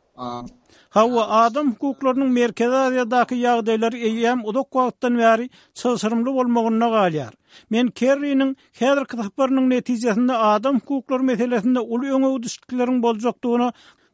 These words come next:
Speaker 2: garaşylan baradaky tamalary eşitmändim. Gaýtan tersine döwlet departamentiniň maglumatyny howpsuzlyk we ykdysadiýet puwdagyna hyzmatdaşlyga has ähmiýet beriljektigi ma'lum edilipdi.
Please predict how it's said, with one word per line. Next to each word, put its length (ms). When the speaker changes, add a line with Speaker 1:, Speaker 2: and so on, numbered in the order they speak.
Speaker 2:
garaşylan 580
baradaky 560
tamalary 600
eşitmändim. 680
Gaýtan 380
tersine 460
döwlet 360
departamentiniň 960
maglumatyny 720
howpsuzlyk 600
we 120
ykdysadiýet 720
puwdagyna 520
hyzmatdaşlyga 720
has 320
ähmiýet 540
beriljektigi 720
ma'lum 320
edilipdi. 500